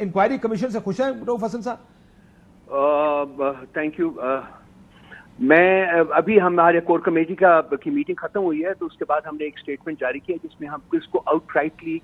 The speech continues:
Speaker 2: categorically reject किया है कि इसकी acceptance
Speaker 1: So, आप
Speaker 2: नहीं
Speaker 1: रद्द
Speaker 2: है।
Speaker 1: कर रहे हैं इस, इस कमीशन को?
Speaker 2: Totally, totally,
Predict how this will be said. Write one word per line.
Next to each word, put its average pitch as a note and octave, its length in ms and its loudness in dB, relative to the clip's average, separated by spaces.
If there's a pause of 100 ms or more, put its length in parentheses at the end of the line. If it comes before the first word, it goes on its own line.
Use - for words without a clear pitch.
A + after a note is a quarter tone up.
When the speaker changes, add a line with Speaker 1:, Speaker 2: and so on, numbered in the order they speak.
Speaker 2:
categorically D3+ 760 0
reject B2 380 -6
किया A#2+ 220 -4
है A2+ 140 -6
कि - 200 -12
इसकी B2 260 -6
acceptance A#2+ 540 -4 (460)
Speaker 1:
So, - 60 0
आप A3 120 8
Speaker 2:
नहीं A#3 140 8
Speaker 1:
रद्द A3+ 180 2
Speaker 2:
है। A3+ 60 8
Speaker 1:
कर A3 80 4
रहे G#3+ 140 4
हैं G3+ 140 2
इस, - 400 -10
इस - 240 -4
कमीशन F#3+ 260 4
को? C#4+ 120 8
Speaker 2:
Totally, F3 280 -6 (160)
totally, F3 340 2